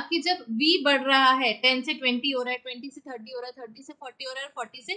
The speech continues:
फ़िफ़्टी हो रहा है, तो current भी फ़ाइव से टेन, टेन से फ़िफ़्टीन, फ़िफ़्टीन से ट्वेंटी और ट्वेंटी से ट्वेंटी फ़ाइव हो रहा है। मतलब जब जब potential difference बढ़ेगा तब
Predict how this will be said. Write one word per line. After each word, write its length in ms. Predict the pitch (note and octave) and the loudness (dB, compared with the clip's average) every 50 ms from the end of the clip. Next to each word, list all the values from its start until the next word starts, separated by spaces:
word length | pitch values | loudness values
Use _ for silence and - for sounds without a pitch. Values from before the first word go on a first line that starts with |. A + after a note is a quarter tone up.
| G#4 _ _ _ _ _ _ _ _ _ | -10 _ _ _ _ _ _ _ _ _
फ़िफ़्टी 240 | D#4 D#4 D4+ - E4 | -8 -8 -6 -6 -6
हो 100 | E4 D4+ | -6 -4
रहा 80 | D4 D4+ | -4 -4
है, 60 | D#4+ | -6
तो 100 | D#4 F4 E4+ | -6 -6 -6
current 280 | - D4 C#4+ D4 D#4+ | -4 -2 -2 -2 -2
भी 100 | D#4 E4+ | -2 -2
फ़ाइव 240 | E4+ E4+ D4 C4 C4 | 0 0 2 2 0
से 100 | C4+ D4+ | 0 -2
टेन, 260 | - C#4 C4+ C4+ C#4 C#4+ | 0 0 2 2 2 0
टेन 200 | C#4+ C4+ C4 C4+ | 0 -2 -2 -4
से 120 | - C#4+ | -6 -8
फ़िफ़्टीन, 360 | C4+ C#4 C4 - C4 C4 C4+ | -8 -8 -10 -10 -10 -12 -12
फ़िफ़्टीन 300 | B3+ C4+ A#3+ _ B3+ B3+ | -12 -14 -16 _ -20 -20
से 100 | B3 C#4+ | -20 -20
ट्वेंटी 300 | A#3+ B3+ B3+ B3 A#3+ C4+ | -14 -14 -14 -12 -12 -14
और 60 | C4 B3+ | -14 -14
ट्वेंटी 280 | - B3 A3+ A3 A3+ | -14 -14 -14 -14 -14
से 100 | A#3 A#3+ | -16 -18
ट्वेंटी 220 | A#3 A3+ A3 A3 A3+ | -18 -16 -16 -16 -18
फ़ाइव 280 | A3 C4 C4 C4 B3 | -18 -18 -18 -16 -14
हो 80 | B3+ A#3 | -14 -12
रहा 120 | A3 A3 G#3+ | -12 -12 -12
है। 160 | A3+ B3+ C#4+ _ _ _ _ _ _ | -14 -16 -18 _ _ _ _ _ _
मतलब 320 | B3 B3+ B3+ B3+ C#4 B3 A3+ | -12 -12 -10 -10 -12 -12 -10
जब 200 | A3 C4 A#3+ A3 A3 | -10 -10 -10 -10 -12
जब 180 | D#4+ E4+ E4+ - | -12 -12 -10 -12
potential 440 | C#4 A#3+ B3+ B3 A#3+ A#3+ - C#4 | -10 -10 -8 -10 -10 -10 -12 -12
difference 360 | B3+ A#3+ A#3 - B3 A#3+ A#3+ A3 | -12 -12 -12 -12 -12 -14 -12 -10
बढ़ेगा 340 | A3+ A3+ A3 G#3+ G#3+ C4 D4 | -10 -8 -8 -8 -8 -8 -10
तब 220 | D4 - A3+ G3+ | -10 -10 -12 -14